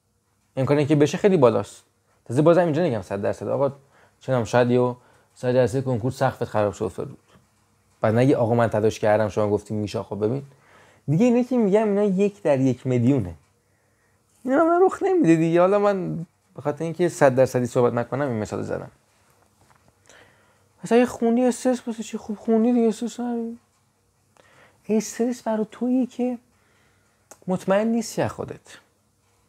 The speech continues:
مطمئن نیستی. یکم خوندی، یکم نخوندی. نمی‌دونی تهش چی می‌شه. شما استرس می‌گیری.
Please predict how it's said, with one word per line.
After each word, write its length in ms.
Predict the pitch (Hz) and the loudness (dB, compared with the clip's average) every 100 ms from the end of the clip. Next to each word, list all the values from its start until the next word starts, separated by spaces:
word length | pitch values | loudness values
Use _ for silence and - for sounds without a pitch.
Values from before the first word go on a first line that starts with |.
| _ _ _ _ - | _ _ _ _ -16
مطمئن 260 | - 139 | -8 -6
نیستی. 320 | 175 175 - - _ _ _ _ _ _ _ - - - _ _ - | -6 -8 -12 -20 _ _ _ _ _ _ _ -20 -20 -20 _ _ -10
یکم 260 | 190 208 202 | -6 -4 -4
خوندی، 420 | - 143 131 123 | -2 -2 0 0
یکم 360 | 127 123 131 120 113 | -4 -6 -8 -10 -10
نخوندی. 580 | 113 - 92 90 - 120 _ _ _ _ | -12 -12 -12 -12 -16 -20 _ _ _ _
نمی‌دونی 480 | 123 170 156 104 92 | -6 -4 -4 -4 -8
تهش 340 | - 101 95 | -10 -16 -16
چی 140 | - - 131 | -20 -20 -20
می‌شه. 200 | - - _ _ _ _ _ | -20 -20 _ _ _ _ _
شما 260 | - 120 | -4 -2
استرس 420 | 101 - 92 - - | -2 -4 -12 -12 -20
می‌گیری. 320 | _ _ | _ _